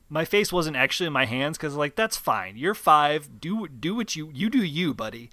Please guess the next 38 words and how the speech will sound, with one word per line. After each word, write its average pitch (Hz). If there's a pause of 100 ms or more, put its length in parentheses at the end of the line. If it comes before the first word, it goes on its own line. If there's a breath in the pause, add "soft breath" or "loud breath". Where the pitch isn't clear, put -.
(380 soft breath)
But 131
I 127
was 127
also 135
thinking, 123
like, 117
"Man, 113
he's 120
gonna 113
be 104
really 117
bummed 117
out 104
when 104
they 107
get 107
axed 101
in 104
the 101
first -
round." 101
And 117
then 113 (580 soft breath)
I 123
managed 139
to 156
get 143
a 127
video 127
of 123
him 123
<laughs> -
watching - (100)
them 165
knock 147
out 143
Ohio 135
State, 127